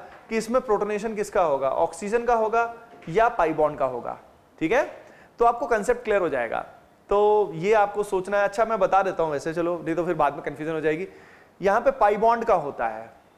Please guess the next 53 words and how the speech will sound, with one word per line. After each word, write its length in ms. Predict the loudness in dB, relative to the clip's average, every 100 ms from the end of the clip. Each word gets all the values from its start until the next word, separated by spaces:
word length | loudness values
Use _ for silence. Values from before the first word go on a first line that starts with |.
| _
लेकिन 180 | -8 -4
यहाँ 220 | -2 0
तो 100 | 0 2
ओएच 320 | 4 4 2
का 120 | 2
हुआ 180 | 4 2
था, 140 | 2
तो 120 | 0
ऐसा 260 | 2 2 0
क्यों 280 | -2 2 2
हुआ, 200 | 4 2 2 -2 -18 -12 -2
ये 140 | -2
कमेंट 340 | 2 0 0
सेक्शन 280 | -4 -4 -2
में 100 | 0
आप 100 | 0
सभी 220 | 0 -4 -4
को 120 | -4
बताना 320 | -2 -4 -4
है, 100 | -10
ठीक 140 | -4 -2
है, 80 | -4 -10 -20 -20 _ -6
think 200 | -2 0
about 220 | 2 0
that, 200 | 2 0 -4 -18 -8
क्योंकि 180 | -6 -2
कॉन्सेप्चुअल 540 | -2 0 -2 2 2
डेप्थ 240 | 4 0 2
आप 120 | 2
सभी 240 | 0 -4
की 120 | -4 -2
जरूर 300 | 0 0 -2
होनी 180 | -6 -10
चाहिए। 220 | -12 -14 -20 -20 -20 -2
अगला 360 | -2 0 2 2
कॉन्सेप्ट 560 | 2 -2 0 -2 0
जो 180 | -4 -2
है 280 | 2 2 2
ये 160 | 0 -2
तो 120 | -2
in 140 | -2 0
fact 400 | 0 0 -4 -4
कॉन्सेप्ट 460 | -2 -2 -4 -4 -4
जेई 240 | -2 0
एडवांस 400 | 0 0 -2 -2 -4
में 80 | -2
भी 100 | -4
नहीं 140 | -4
आता, 300 | -8 -6 -8 -10 -20 -20 _ _ -4
मतलब 400 | 0 0 0 -2
टफ 180 | 0 0
नहीं 200 | -4 -2
है 140 | -4